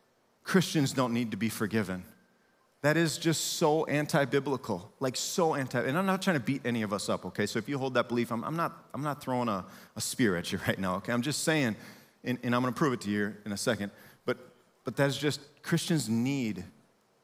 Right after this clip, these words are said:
forgiveness. Christians need this gift from God. Even after they've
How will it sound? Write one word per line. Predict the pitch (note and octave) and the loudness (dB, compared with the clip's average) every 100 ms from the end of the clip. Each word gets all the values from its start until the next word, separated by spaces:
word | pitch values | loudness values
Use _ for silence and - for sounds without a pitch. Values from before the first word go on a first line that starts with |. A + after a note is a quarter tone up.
| _ _ _ _ _ _ _ _ - | _ _ _ _ _ _ _ _ -8
forgiveness. | - A2 A#2+ F2 E2+ - - - - | -2 0 0 -2 -8 -8 -10 -12 0
Christians | E3 - D#3+ A2+ | 2 4 2 4
need | C#3+ C#3+ A#2+ | 2 2 0
this | B2 - | -2 -2
gift | - B2+ G2+ - - - _ | 2 2 2 -6 -16 -20 _
from | - A2+ | 0 4
God. | A#2 B2+ - | 6 4 6
Even | D3 D#3+ | 4 6
after | C3+ D3+ - | 4 4 2
they've | B2+ A#2+ | 4 2